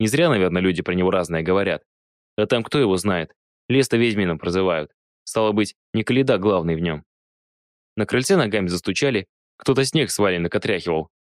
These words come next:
Перуша дерюшкой прикрылся, сделал вид, что спит,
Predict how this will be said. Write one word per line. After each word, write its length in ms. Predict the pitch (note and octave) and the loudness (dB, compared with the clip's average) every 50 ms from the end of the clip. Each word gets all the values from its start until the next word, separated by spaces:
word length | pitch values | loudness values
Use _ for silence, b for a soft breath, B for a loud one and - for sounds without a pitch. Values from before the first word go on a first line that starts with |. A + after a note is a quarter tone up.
| _ _ _ _ _ - | _ _ _ _ _ -2
Перуша 360 | - C3 E3 F#3+ F3+ - A2 | 0 2 4 4 4 2 0
дерюшкой 400 | E2+ F#2 F#2 G2+ G2 - - F#2 | 0 2 2 0 0 0 -4 -4
прикрылся, 640 | - G2 F#2 - G2+ G2 F#2+ F2+ - - F2 - _ _ - | -4 -4 -4 -2 0 0 0 0 -2 -4 -6 -8 _ _ -10
сделал 340 | F#2 F2+ B2+ D3+ D#3+ C3+ G#2 | -2 2 2 4 6 4 4
вид, 140 | F2+ F#2+ - | 4 2 -2
что 180 | - - A#2 | -2 -4 -4
спит, 340 | A2+ - - A2 F2+ - - | -4 -2 -2 -2 -2 -2 -4